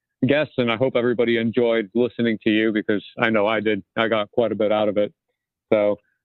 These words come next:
please reach out to Wes. Matt, any final thoughts?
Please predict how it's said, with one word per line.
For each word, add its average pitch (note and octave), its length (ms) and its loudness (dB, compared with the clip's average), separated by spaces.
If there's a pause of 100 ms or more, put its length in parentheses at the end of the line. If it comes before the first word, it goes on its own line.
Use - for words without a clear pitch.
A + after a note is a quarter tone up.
(180)
please C#3 220 2
reach C3+ 180 0
out B2+ 200 -2
to A#2 80 0
Wes. A#2+ 300 0 (1000)
Matt, D#3 260 0 (140)
any D#3 200 2
final D3+ 240 -2
thoughts? F3 300 -4